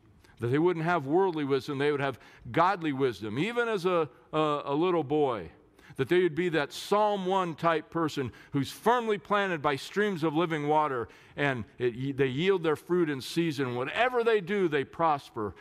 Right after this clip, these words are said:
Make that be our boys, our sons, our grandsons.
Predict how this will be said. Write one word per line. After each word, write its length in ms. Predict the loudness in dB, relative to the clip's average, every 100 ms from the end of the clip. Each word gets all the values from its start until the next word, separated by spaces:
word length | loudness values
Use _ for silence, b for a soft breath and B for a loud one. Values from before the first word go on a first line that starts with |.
| B
Make 300 | -2 0 2
that 300 | 2 0 0
be 180 | 2 2
our 160 | 2 0
boys, 480 | -2 0 0 -2 -2
our 160 | -4
sons, 520 | -6 -2 0 0 -4 -4
our 100 | -2
grandsons. 1000 | -2 -2 -4 -8 -6 -6 -6 -10 -14